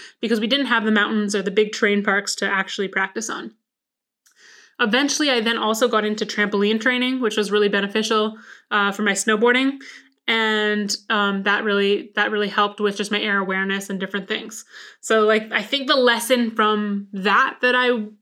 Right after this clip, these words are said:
would take now, and especially things I learned, is just making it happen. Like, no matter what the resources you have, there's a way to make things happen, whether it's the financial resources, the, um,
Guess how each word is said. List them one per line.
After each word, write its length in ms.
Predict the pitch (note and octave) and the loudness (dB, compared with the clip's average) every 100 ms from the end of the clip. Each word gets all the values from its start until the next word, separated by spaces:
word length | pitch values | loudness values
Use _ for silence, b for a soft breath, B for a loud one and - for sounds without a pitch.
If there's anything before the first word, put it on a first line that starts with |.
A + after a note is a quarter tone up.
| - | -8
would 320 | A3 B3 G#3 | 0 0 0
take 380 | - A#3 A#3+ A#3+ | 0 2 2 0
now, 560 | G3+ F#3+ G#3+ C4 C#4+ | 0 2 2 2 2
and 160 | G#3+ G#3 | 0 -2
especially 340 | G3+ A3+ A#3 | -2 0 0
things 220 | G#3+ A3 | 0 0
I 100 | G#3 | 0
learned, 380 | F#3 G3+ A#3+ D#4+ B B B | 0 2 2 0 B B B
is 140 | A#3 | -2
just 160 | A3 A#3+ | 0 0
making 280 | A#3 A#3 A#3 | 0 0 0
it 100 | G#3 | 0
happen. 480 | G3+ G3 - - - B B B A3+ | 0 0 -4 -6 -12 B B B 0
Like, 180 | G#3 | 2
no 80 | A3 | 4
matter 320 | G#3+ A3 C4 | 4 4 4
what 160 | C4+ C4 | 4 4
the 80 | B3+ | 4
resources 640 | A3+ A3+ A3+ A3 A3+ G#3 | 4 4 4 4 0 0
you 120 | G#3 | 0
have, 520 | G#3 G3+ G3+ A3+ A3 - _ _ | 2 4 4 4 0 -8 _ _
there's 180 | A#3 A3+ | 4 6
a 80 | G#3+ | 4
way 460 | G3 G3+ G#3+ A#3+ | 4 4 6 4
to 140 | A#3 A3 | 2 0
make 260 | G#3 G3+ | 2 0
things 220 | G#3 G3+ | 0 0
happen, 460 | G3+ F#3+ - - - | 0 -2 -2 -6 0
whether 220 | A3+ G#3 | 2 2
it's 240 | G#3 G#3 - B B _ | 2 -2 -10 B B _
the 80 | G#3+ | 0
financial 500 | A3 A3 A#3+ C4+ C4 | 2 2 2 4 4
resources, 880 | B3 A#3+ A3+ A3 A3 A3 G#3+ G#3+ - | 6 6 6 4 4 6 6 2 0
the, 440 | G3+ G3 G3 G3 B B B - | 0 2 0 -2 B B B -4
um, 540 | G#3 F#3+ F#3+ F#3+ F#3 | 0 0 -2 -4 -8